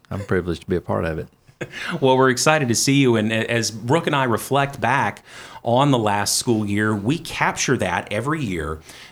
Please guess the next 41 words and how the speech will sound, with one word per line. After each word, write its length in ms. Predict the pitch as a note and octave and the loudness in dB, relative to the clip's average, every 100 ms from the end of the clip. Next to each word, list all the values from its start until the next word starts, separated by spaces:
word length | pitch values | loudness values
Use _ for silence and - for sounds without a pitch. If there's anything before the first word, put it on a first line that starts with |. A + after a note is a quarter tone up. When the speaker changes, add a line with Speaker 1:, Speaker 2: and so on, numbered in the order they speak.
| _ | _
Speaker 2:
through 380 | B2 A#2 A#2 A#2+ | 0 4 4 2
an 100 | C3+ | -4
annual 500 | B2 G#2+ G#2 A2+ A#2+ | -4 -2 0 2 2
report. 640 | C3 C#3 C4+ E3 - - - - - - | 2 0 2 2 0 -8 -12 -20 -12 -4
Uh, 200 | G2+ G2 | -2 -2
and 100 | F#2+ | -2
we 140 | G#2 | -2
always 300 | A2 D3 D#3+ | 0 0 -2
put 180 | - E3 | 0 0
that 180 | D#3+ D3 | 0 0
out 200 | C#3+ A#2+ | 0 0
here 160 | C#3 B2+ | 2 2
in 80 | |
the 60 | G#2+ | 2
community. 420 | - A2 D#3 D#3 | 2 2 4 4
You 180 | C#3+ G2+ | 2 0
can 140 | F2 | -2
pick 160 | F2 A2 | -2 -2
up 140 | A#2+ | -2
a 20 | - | -4
copy 360 | - A#2 A2+ | -4 -4 -4
here 260 | F#2+ A#2 A#2+ | -2 2 2
at 100 | A2+ | 2
the 80 | F#2 | -2
Board 220 | G2 F#2+ | -2 -2
of 80 | F2+ | -4
Education 580 | D#2+ - D3 D#3 F3 | -8 -6 -4 0 2
office. 420 | D3 C3+ C3+ B2+ - | 4 4 2 0 -2
You 60 | |
can 160 | - F#2 | -4 -2
get 140 | G#2+ | -2
it 60 | F2+ | -2
at 100 | E2 | -4
City 300 | - G2 D#2 | -2 -2 -6
Hall, 500 | - D3 E3+ E3+ A#2 | -4 0 2 2 0
at 80 | G2+ | 0
any 180 | G#2+ | -2
of 140 | F#2 - | -4 -4
our 100 | D#2+ | -4
schools, 640 | - - C3+ D3 C#3+ C#3+ - | -2 2 4 4 4 2 2
or 340 | C3 F3+ G3+ | 6 6 4